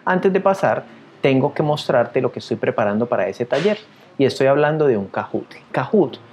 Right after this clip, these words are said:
es una aplicación que sirve para gamificar y para presentar. Hay varias cosas, la vamos a ver de a poquito, pero hoy voy a grabar el juego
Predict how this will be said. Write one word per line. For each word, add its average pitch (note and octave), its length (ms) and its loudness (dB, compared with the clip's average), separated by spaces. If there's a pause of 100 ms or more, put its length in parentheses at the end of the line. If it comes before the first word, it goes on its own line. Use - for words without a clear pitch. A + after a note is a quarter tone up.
(200)
es C3 140 -2
una D3+ 140 2
aplicación C#3+ 600 -2 (440)
que C3+ 140 4
sirve C#3 360 2
para B2 220 -2
gamificar A#2+ 580 0
y G#3 60 0
para C#3 220 0
presentar. C3 480 0
Hay D#3+ 80 2
varias F3 360 2
cosas, F3+ 300 0
la F3 100 2
vamos B2 280 -4
a B2 40 2
ver G2+ 160 0
de B2+ 100 -2
a - 40 0
poquito, C3+ 420 -2 (320)
pero F3 240 4
hoy C#3 140 4
voy B2+ 180 4
a B2+ 80 2
grabar G2+ 340 0
el A2+ 100 -4
juego A#2 440 0